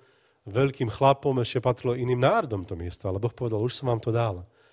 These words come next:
Ale oni si to museli vybojovať. A toto viera spĺňa túto požiadavku a prevedie nás týmto zápasom o dosiahnutie zasľúbenej zeme,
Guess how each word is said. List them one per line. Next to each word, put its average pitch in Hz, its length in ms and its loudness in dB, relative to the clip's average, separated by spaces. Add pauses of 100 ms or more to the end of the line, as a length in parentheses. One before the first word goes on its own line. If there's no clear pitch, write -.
(420)
Ale 110 160 -2
oni 135 240 -2
si - 160 -8
to 110 80 -2
museli 123 320 -2
vybojovať. 101 720 -6 (1040)
A 120 80 -6
toto 156 320 0
viera 147 480 4 (1160)
spĺňa 151 760 4
túto 127 240 -2
požiadavku 143 960 2
a 123 80 -4
prevedie 135 560 2
nás 117 240 2
týmto 180 320 -4
zápasom 135 640 0
o 117 80 -4
dosiahnutie 143 800 2
zasľúbenej 160 680 0
zeme, 143 360 2